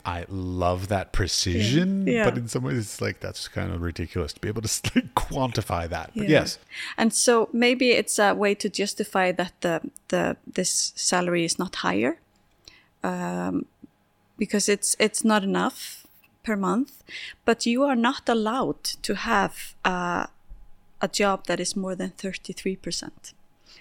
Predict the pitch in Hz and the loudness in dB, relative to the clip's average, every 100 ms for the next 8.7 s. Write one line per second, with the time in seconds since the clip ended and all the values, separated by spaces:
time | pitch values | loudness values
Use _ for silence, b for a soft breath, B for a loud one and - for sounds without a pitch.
0 | B B B - - 214 185 - 226 - | B B B -4 4 6 6 4 2 2
1 | - 294 - - - 277 339 175 156 190 | 0 0 0 -6 -6 0 4 4 4 4
2 | 226 - 277 - 269 - - 240 190 147 | 4 6 4 6 2 2 2 2 4 0
3 | - _ - 214 208 202 - B B B | -4 _ -6 -2 0 0 -4 B B B
4 | B B B 233 208 226 311 - - - | B B B 2 4 4 6 6 2 2
5 | 311 262 240 - 214 - B B 247 262 | 2 2 2 2 0 -2 B B 0 2
6 | 269 285 - - 233 196 - 180 170 165 | 2 2 2 2 2 2 4 2 2 2
7 | 170 160 156 202 214 - 214 214 - 208 | 2 4 2 2 2 2 2 2 0 -2
8 | - 196 214 - 220 175 | -2 0 0 0 0 0